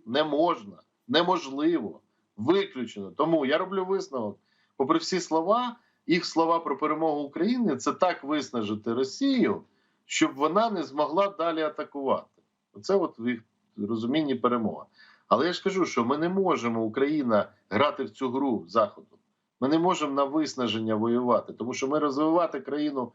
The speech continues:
маємо далі, а країна без потенціалу людського, вона не буде розвиватися. Тому що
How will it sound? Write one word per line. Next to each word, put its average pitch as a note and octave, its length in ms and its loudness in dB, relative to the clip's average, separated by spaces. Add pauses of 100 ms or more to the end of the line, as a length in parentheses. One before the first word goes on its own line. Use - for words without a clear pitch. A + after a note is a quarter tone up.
(160)
маємо C#3 340 0
далі, B2+ 380 0
а G#2 100 -2
країна D3+ 380 0
без C#3+ 360 -4 (400)
потенціалу D#3+ 640 2
людського, B2 760 0
вона D3 300 0
не D#3 100 -6
буде D3+ 300 0
розвиватися. C#3 920 -2 (380)
Тому D#3 180 4
що D#3+ 260 2